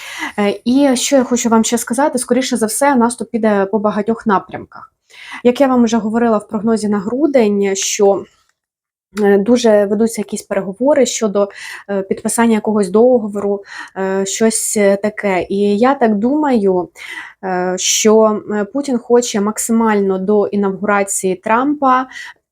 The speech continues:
захопити ще якісь території, щоб ось по тому, що вони захоплять, зробити, е, заморозку.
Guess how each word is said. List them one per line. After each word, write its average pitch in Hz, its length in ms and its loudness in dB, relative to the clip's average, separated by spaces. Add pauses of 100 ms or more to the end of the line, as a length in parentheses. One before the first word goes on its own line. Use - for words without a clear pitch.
захопити 220 1000 0
ще - 340 0
якісь 208 460 -4
території, 226 880 0
щоб 208 340 -2
ось 202 260 -2
по - 160 -8
тому, 208 340 0
що - 260 -2
вони 202 280 2
захоплять, 254 760 -2
зробити, 214 640 0 (120)
е, 196 160 2
заморозку. 208 840 0